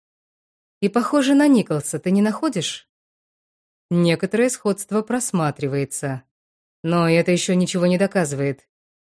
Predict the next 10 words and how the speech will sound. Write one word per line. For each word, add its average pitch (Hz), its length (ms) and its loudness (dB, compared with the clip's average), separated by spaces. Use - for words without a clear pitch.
Многие 214 440 4
подбирают 170 520 2
себе 165 300 0
приемных 160 500 -2
детей 233 500 -2
так, 190 160 2
чтобы 185 240 -4
черты 196 320 -2
лица 190 340 0
совпадали». 139 840 -6